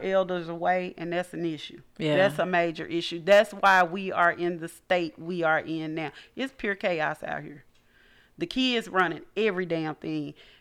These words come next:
Speaker 1: People talk about, "Well, I want my kid to have an opinion." Fuck that. Not a democracy. This is a dictatorship.
Speaker 2: Ja gets an opinion from time to time.
Speaker 1: Yeah, Ja can decide what clothes she gonna wear and which
Speaker 2: She get
Speaker 1: shoes she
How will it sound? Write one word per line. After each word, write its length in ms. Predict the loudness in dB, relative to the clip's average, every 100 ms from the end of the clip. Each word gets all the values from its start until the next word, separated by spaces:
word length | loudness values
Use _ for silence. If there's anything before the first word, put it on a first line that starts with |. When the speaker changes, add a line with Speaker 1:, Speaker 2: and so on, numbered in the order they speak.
| _ _
Speaker 1:
People 260 | -6 -4 -4
talk 260 | 0 0
about, 500 | 0 4 6 6 4
"Well, 380 | 0 0 0 -2 -10 -18 -18 -14
I 120 | -10
want 240 | -2 -2 0
my 160 | -2
kid 340 | -2 -10 -10 -6
to 80 |
have 240 | -4 -2 -2
an 80 | -6
opinion." 440 | -8 -8 -8 -10
Fuck 420 | -8 2 2 2
that. 160 | -14 -14 _ _ -10 -8 -10 _ _ _ _ _ _ _ _ _ _ _ _ -16
Not 260 | 4 8 8
a 40 |
democracy. 680 | 6 6 8 6 4 -16 -20 -8
This 220 | -8 -6
is 120 | -10
a 80 | -12
dictatorship. 840 | -6 -4 -4 -2 -2 -4 -14 -14 -12 6
Speaker 2:
Ja 180 | 6 6
gets 240 | -2 -4
an 60 | -6
opinion 400 | -4 -4 -4 -6
from 160 | -10
time 280 | -2 -2 -2
to 60 | -8
time. 260 | -12 -12 -4
Speaker 1:
Yeah, 80 | 2 4 6
Ja 100 | 8 8
can 160 | 6 4
decide 380 | 4 8 8 8
what 180 | 4
clothes 420 | 6 8 8 6 0
she 140 | 0
gonna 260 | 2 2 4
wear 380 | 6 8 6
and 160 | 4 2
which 160 | 0 0
Speaker 2:
She 100 | 0
get 80 | 2
Speaker 1:
shoes 220 | 2
she 40 | 0